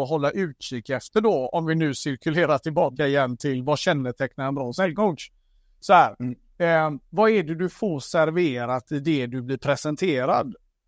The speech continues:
Speaker 1: För det är ju någonstans, det, det, med det här vi precis har konstaterat så blir det ganska tydligt, tycker jag. För jag kan ju, jag, jag går ju in och tittar på alla som dyker upp i mitt flöde också. Okej, men vad har de för budskap och vad, vad har de för material och vad tittar, det, jag menar,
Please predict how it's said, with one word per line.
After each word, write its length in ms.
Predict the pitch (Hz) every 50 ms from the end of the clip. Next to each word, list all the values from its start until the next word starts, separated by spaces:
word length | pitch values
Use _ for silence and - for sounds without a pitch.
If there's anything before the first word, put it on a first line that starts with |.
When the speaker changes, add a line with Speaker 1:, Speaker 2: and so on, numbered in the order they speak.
| _ _ _ _ _ _ _ _ _ _ _ _ _ _ _ _ _ _ _ _ _ -
Speaker 1:
För 80 | 180
det 180 | 165 151 180 214
är 100 | 220 220
ju 100 | 233 240
någonstans, 600 | 226 233 226 196 170 - - - 196 165 143 - -
det, 240 | 185 160 185 185 175 -
det, 380 | 175 170 190 190 185 - - -
med 260 | - 180 175 175 170 165
det 80 | 190 170
här 340 | 160 202 226 247 262 254 - -
vi 120 | 196 196
precis 420 | - - 196 185 - 190 165 139 -
har 60 | 147
konstaterat 760 | - 156 147 135 - - 135 - 156 143 123 110 110 107 -
så 80 | -
blir 160 | 147 139 160 165
det 60 | 180
ganska 280 | 208 202 175 - -
tydligt, 720 | - - - 202 190 160 131 104 - 135 180 202 - - -
tycker 220 | - 202 - 220
jag. 180 | 196 127 90 - -
För 60 | 160
jag 200 | 170 196 208 -
kan 100 | - 220
ju, 240 | 226 226 226 220 208 - _ _ _ _ _ _ _ _ _ _ _
jag, 200 | - 160 185 214 -
jag 220 | 170 170 185 190
går 140 | 185 247 262
ju 100 | 254 233
in 140 | 175 143 139
och 80 | 135
tittar 340 | - - 151 - - 120 104
på 100 | 101 131
alla 260 | 135 135 117 101 101
som 180 | 98 - 117 110
dyker 420 | 104 110 117 131 123 - - 135
upp 200 | 123 113 - -
i 60 | 120 113
mitt 200 | 117 104 - -
flöde 360 | - 131 127 117 104 98 104
också. 340 | 113 - - - - - 160
Okej, 400 | 175 180 165 - - 117 104 101
men 160 | 110 113 117
vad 140 | 127 127 123
har 80 | 120
de 120 | 113 107 101
för 80 | -
budskap 760 | 104 143 175 175 151 127 - - - 160 160 156 151 - -
och 120 | 139 123 113
vad, 320 | 120 120 117 117 113 107
vad 120 | 113 120 123
har 80 | 127
de 120 | 117 107 98
för 100 | - 104
material 640 | 104 98 - - 107 113 139 170 185 185 180 180 165
och 60 | 156
vad 100 | 143 139
tittar, 220 | - 143 123 101
det, 80 | 107 123
jag 180 | 151 160 151 147
menar, 280 | 151 135 127 113 110